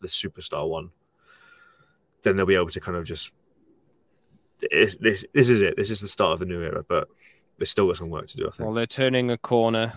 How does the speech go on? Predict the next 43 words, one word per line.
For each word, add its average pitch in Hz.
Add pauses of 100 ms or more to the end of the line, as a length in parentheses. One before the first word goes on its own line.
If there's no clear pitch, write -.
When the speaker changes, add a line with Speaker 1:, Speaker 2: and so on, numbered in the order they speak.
(100)
Speaker 2:
Uh, 104
I, 107 (100)
I 110
didn't 110
see 107
their 98
game 101
the 101
other 98
day, 104
but 104 (500)
I, 127
am 123
I 120
right 120
in 113
saying 117
that 104
they 110
had 107
loads 110
of 104
possession 110
and 95
didn't 98
score? 87 (360)
Speaker 1:
It -
sounded 104
awful. 90
It -
sounded 101
Speaker 2:
Oh, 127
that 123
sounds, 131
Speaker 1:
all -
Speaker 2:
sounds 120
Speaker 1:
Luis -
Speaker 2:
very 120
Speaker 1:
Enrique. 117
Speaker 2:
much 98
like 117
Luis 113
Enrique. 104